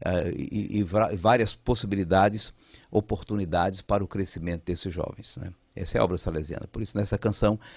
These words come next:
eu comecei descrevendo isso, né? Observando nas ruas, nas praças, nas favelas, cadeias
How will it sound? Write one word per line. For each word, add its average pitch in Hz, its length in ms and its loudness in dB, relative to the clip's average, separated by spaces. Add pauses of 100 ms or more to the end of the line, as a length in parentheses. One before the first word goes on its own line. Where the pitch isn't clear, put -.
(240)
eu 90 140 2
comecei 98 480 4
descrevendo 113 680 0
isso, 107 320 0
né? 90 140 0
Observando 95 800 -2
nas 87 240 -2
ruas, 95 520 0
nas 82 240 -6
praças, 92 600 -2
nas 95 160 2
favelas, 110 1000 8
cadeias 120 1200 8